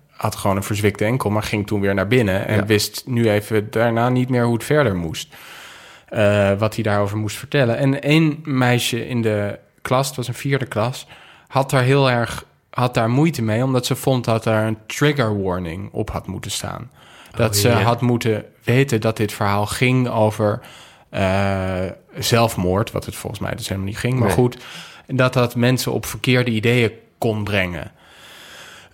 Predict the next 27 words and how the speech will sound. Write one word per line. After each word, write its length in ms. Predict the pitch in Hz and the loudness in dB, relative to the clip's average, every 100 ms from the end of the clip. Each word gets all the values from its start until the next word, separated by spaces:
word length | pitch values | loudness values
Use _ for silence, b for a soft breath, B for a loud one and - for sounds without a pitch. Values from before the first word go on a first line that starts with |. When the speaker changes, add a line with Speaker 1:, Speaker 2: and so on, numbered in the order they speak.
| - | 0
Speaker 1:
Eh, 500 | 135 127 120 120 120 - _ _ _ _ _ _ _ _ _ _ | 2 4 4 2 -2 -6 _ _ _ _ _ _ _ _ _ _
dat, 560 | 165 151 151 151 - - _ | -4 2 2 2 -4 -6 _
dat 300 | 139 143 151 | 0 2 2
is 140 | 165 160 | 2 0
natuurlijk 380 | 165 165 151 | 0 0 0
heel 160 | 147 151 | 2 0
problematisch, 760 | 147 143 135 139 131 - 98 - | 0 0 2 2 0 -2 -6 -8
het 140 | 113 | -6
idee 300 | 120 120 120 | 0 2 2
van 140 | - 110 | 0 -4
de 100 | - | -6
trigger 500 | - 120 110 107 101 _ | -2 0 0 -2 -4 _
warning, 380 | 120 110 104 104 | 0 2 2 0
want 120 | 110 | 0
dan 160 | 120 123 | -2 0
kun 160 | 139 | 0
je 100 | 131 | 0
kunst 640 | 113 135 139 175 - - - _ | 0 2 2 2 -2 -8 -16 _
Speaker 2:
Nee, 140 | - 110 | -2 0
Speaker 1:
gewoon 300 | 127 127 127 127 B B | 2 2 2 -2 B B
Speaker 2:
maar 100 | 120 | 0
dan 100 | 113 | 2
kan 80 | 120 | 4
je 60 | 117 | 4
niet 100 | 120 | 4
meer 100 | 117 | 4
Speaker 1:
afschaffen. 140 | 113 | 2